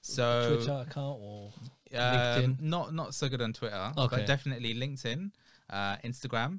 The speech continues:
Speaker 1: So LinkedIn is, um, Asad Hamir, um, and Instagram Asad Hamir as
Speaker 2: We'll,
Speaker 1: well.
Speaker 2: we'll put it on the bottom of the screens, inshallah.
Speaker 1: Yeah.
Speaker 2: Guys, we'll put that.
Speaker 1: Great.
Speaker 2: So that's, that's them getting in touch with you. Thank you for making time
Speaker 1: No, pleasure.
Speaker 2: for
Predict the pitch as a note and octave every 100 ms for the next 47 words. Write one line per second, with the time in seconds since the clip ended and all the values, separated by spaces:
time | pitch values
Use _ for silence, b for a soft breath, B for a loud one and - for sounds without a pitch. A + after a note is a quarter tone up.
0 | - - G#2+ G2 G2 A2 B2+ C3+ C#3 A#2+
1 | A2 G#2 B2+ G#2 G2+ G2 - B2+ B2+ A2+
2 | G#2+ G2+ D#3 G#3 b b b b - F#2+
3 | F#2+ G2 G#2 F#2+ - A#2 - G#2 G2 G2+
4 | G2 - F#2+ F#2+ F#2 F2+ - A2 - A#2+
5 | G2+ A2 G2 F#2+ F#2 E2+ F2 F#2 - G#2+
6 | G2 - - F#2+ F#2+ A#2 F3 D3+ F#2 F#2
7 | G2 - - G#2 A2 _ B B - F2
8 | - G#2+ G2+ - G#2+ - - _ A2 G2+
9 | - A2+ G#2 F#2+ F#2+ F#2+ G2 G#2 G2 F#2+
10 | F#2+ A#2+ A#2 - G2 F#2 F2+ F#2 - F2+
11 | G2+ B2 G2 F2+ A2+ F#2 F2+ F2